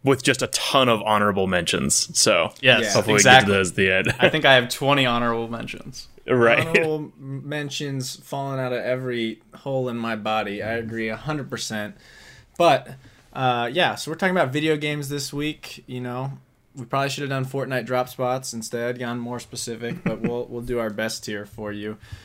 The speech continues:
Speaker 3: Um, remember, we're, we're gonna rank our own, or list off our own top five, and then we're gonna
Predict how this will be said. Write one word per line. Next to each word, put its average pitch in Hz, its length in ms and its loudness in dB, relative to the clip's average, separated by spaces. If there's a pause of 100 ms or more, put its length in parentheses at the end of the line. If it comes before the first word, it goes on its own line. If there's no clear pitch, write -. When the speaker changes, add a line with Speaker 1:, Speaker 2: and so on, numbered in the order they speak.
(260)
Speaker 3:
Um, 104 460 -10
remember, 113 600 -4
we're, 113 220 -12
we're 113 140 -10
gonna 104 420 -6 (120)
rank 127 380 -6
our 123 220 0
own, 131 260 -2
or 113 100 -4
list 135 300 -4
off 135 300 0
our 110 160 -2
own 123 220 -6
top 127 280 -2
five, 131 440 -2
and 107 140 -4
then 107 180 -4
we're 107 100 -6
gonna 101 340 -8